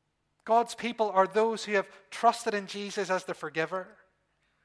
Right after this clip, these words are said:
who've accepted his forgiveness,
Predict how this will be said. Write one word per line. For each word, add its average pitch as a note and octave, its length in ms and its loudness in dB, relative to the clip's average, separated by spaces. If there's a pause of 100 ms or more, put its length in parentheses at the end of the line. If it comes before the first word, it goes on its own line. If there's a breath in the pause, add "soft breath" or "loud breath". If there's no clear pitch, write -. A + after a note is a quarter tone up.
(1500)
who've G3 120 -8
accepted A#3+ 600 4
his G#3+ 240 -4
forgiveness, G#3 580 0